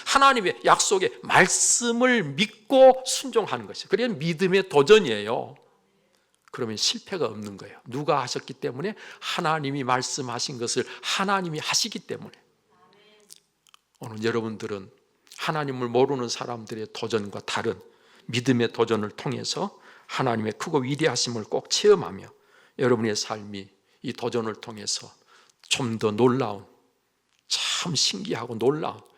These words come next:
하나님의 위대한 역사를 보는 믿음이 여러분들에게 꼭 있으시기를 바랍니다. 기도하겠습니다. 좋으신 아버지 하나님, 감사합니다.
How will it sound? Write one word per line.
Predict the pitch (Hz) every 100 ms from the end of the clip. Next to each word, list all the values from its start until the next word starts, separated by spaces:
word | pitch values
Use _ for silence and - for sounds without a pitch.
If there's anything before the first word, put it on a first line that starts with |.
| _ _ _ _ _
하나님의 | - 123 117 104 101
위대한 | 127 135 151 117
역사를 | 110 - 120 107
보는 | 104 - 104 98 95
믿음이 | 101 113 101 208 - - - -
여러분들에게 | 107 98 95 - 95 92 92 -
꼭 | - 123
있으시기를 | 131 - - - - 120 131 165 -
바랍니다. | - 90 - - - - - - - -
기도하겠습니다. | 117 113 101 95 - - 123 - - - - -
좋으신 | 135 131 - 135
아버지 | 120 127 120
하나님, | 113 107 107
감사합니다. | 113 - 117 110 131 - - -